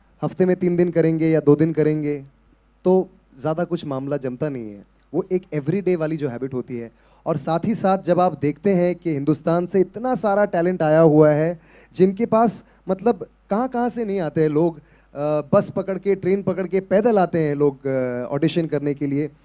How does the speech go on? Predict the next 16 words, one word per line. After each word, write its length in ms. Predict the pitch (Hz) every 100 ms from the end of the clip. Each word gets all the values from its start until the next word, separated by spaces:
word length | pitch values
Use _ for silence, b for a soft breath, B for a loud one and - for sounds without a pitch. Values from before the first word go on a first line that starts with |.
| b - 151 156 151
जिनके 400 | 156 170 185 185
घर 220 | 143 170
में 280 | 180 185 175 b b -
खाने 240 | 151 208
पीने 220 | 220 208
के 120 | 208 190
पैसे 300 | 160 147 165
नहीं 180 | 151
होते 280 | 147 139 147
हैं, 160 | 139 151
वो 240 | 147 165 143
घर 120 | 160
छोड़ 260 | - 180
के, 300 | 180 180 180 175 b -
भाग 240 | 156 226 -
के 240 | 202 127